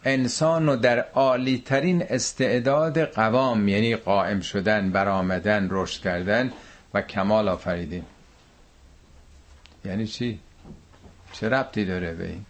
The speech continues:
سوگندهای قبلی؟ اون سوره که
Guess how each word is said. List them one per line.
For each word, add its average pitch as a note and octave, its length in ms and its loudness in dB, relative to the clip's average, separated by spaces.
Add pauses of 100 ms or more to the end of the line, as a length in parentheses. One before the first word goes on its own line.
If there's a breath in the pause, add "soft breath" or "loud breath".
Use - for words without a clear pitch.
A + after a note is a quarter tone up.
(420)
سوگندهای F#2 600 -2
قبلی؟ D#2+ 420 -8 (2750)
اون C3 120 -4
سوره A#2 320 0
که A2+ 340 0